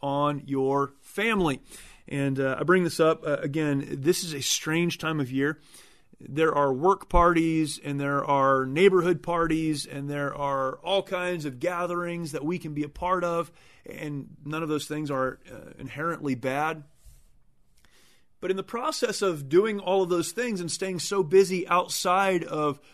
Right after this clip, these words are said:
our home, outside of our family, we can forget, <laughs> uh, not show the time and attention to the people we say we care the most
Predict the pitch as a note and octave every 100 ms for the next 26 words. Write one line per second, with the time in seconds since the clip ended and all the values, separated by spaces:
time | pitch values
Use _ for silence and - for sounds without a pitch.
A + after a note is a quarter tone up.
0 | - _ - D#3 D3+ - A#3+ G3 E3 E3+
1 | D#3+ - _ _ D#3 E3+ - F#3+ F#3+ E3+
2 | D3+ D3 - F#3 A#3 F#3+ D3+ D#3 D3+ -
3 | - - _ _ - D#3 F3+ F3+ E3+ D#3+
4 | D3 - - C3+ C3+ F#3 - - - -
5 | C3+ E3+ - C3 - - - - - _
6 | - - A#2+ B2 B2+ - - C3 B2 E3
7 | D#3+ - E3 D#3+ C#3+ D3+ D3 D3 D3+ D3
8 | C#3 C#3 C3 D3+ C#3+ C#3 B2+ E3+ D#3 C#3
9 | C3+ B2+ D3 C#3 C#3 C3 C3 C3+ B2+ B2+
10 | - C3+ B2 A#2 A#2 A2+ -